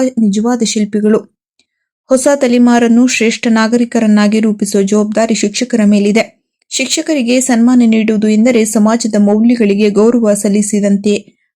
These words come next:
ಆಗಿದೆ ಎಂದು ಅಭಿಪ್ರಾಯಪಟ್ಟರು. ಗೌರವಾನ್ವಿತ ಅತಿಥಿಗಳಾದ ಡಾಕ್ಟರ್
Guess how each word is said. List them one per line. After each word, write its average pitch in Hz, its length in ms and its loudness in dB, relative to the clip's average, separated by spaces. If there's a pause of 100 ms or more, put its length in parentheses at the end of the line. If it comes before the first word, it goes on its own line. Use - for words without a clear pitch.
ಆಗಿದೆ 202 320 0
ಎಂದು 233 280 2
ಅಭಿಪ್ರಾಯಪಟ್ಟರು. 208 1120 -4 (1300)
ಗೌರವಾನ್ವಿತ 254 760 2
ಅತಿಥಿಗಳಾದ 226 680 0
ಡಾಕ್ಟರ್ 220 480 -2